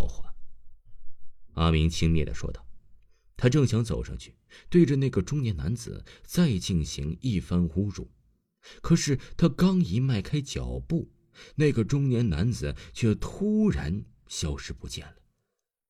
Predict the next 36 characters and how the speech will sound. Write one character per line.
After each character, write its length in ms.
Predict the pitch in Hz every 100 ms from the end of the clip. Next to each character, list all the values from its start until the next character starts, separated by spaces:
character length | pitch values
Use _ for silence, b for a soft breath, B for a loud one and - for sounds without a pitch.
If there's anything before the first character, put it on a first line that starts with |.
| _ _ _ _ _ _ _ _ _ _
“怎 160 | - 104
么 60 | 90
会 120 | 104
这 140 | 117
样？” 280 | 87 62 - - _ _ _ _ _ _ _ _ _ _
阿 160 | 87
明 340 | 85 71 71 104 B -
惊 280 | - 90
讶 160 | 90 71
万 160 | 67 64
分 240 | - 107 - _ _ _ B B
，“那 180 | 185 202
个 160 | 143 127
家 280 | 156 143 143
伙 180 | 123
上 300 | 117 185 135
哪 240 | 67 65 156
里 160 | -
去 180 | - -
了？” 100 | - - - _ _ _ _ - - _ _ _ _ _ B B -
他 120 | 101
想 320 | 98 78 92
起 160 | - 73
了 140 | 69
之 240 | 67 95 92
前 240 | - 76
的 100 | 87
老 220 | 65 71
头 280 | - - 87
子 140 | -
的 120 | - 65
警 200 | - 57
告 320 | - - - _ _ _ b b b - 131
，“不 140 | 139
会 180 | 131 113
吧？ 380 | 76 65 65